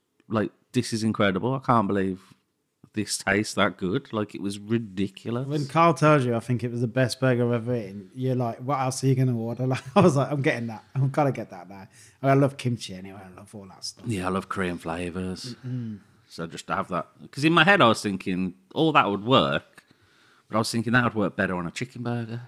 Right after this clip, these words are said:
Speaker 1: surely.
Speaker 2: Mm.
Speaker 1: So I thought, "You know what? I'll try it on the beef." Like, he only doing it on the beef, so I'll try it on the beef. He knows what he's doing. I'm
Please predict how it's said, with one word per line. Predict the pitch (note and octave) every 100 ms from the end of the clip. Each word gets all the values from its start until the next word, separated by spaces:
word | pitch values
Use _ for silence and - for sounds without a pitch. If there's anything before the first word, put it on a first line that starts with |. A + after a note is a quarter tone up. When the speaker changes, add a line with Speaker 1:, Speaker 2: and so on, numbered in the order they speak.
| _
Speaker 1:
surely. | - C3+ D#3 A#2+ B2+
Speaker 2:
Mm. | A#2 G2 _ _
Speaker 1:
So | - G#2+
I |
thought, | G#2+ F#2
"You | A3
know | G3+
what? | F2
I'll | F#2+
try | B2+ C3
it | A2
on | A2+
the | A#2
beef." | A#2 A#2
Like, | A2+ G#2 -
he | - A#2
only | A#2
doing | F2+ F2+
it | G2
on | D#2
the | D2
beef, | D2+ E2+
so | F#2
I'll |
try | F#2+ G2+
it |
on | F2+
the | F2
beef. | F#2 A2
He | C3+
knows | A2 G2
what |
he's | F#2+ F2+
doing. | F2+ F#2+ G2
I'm | F#2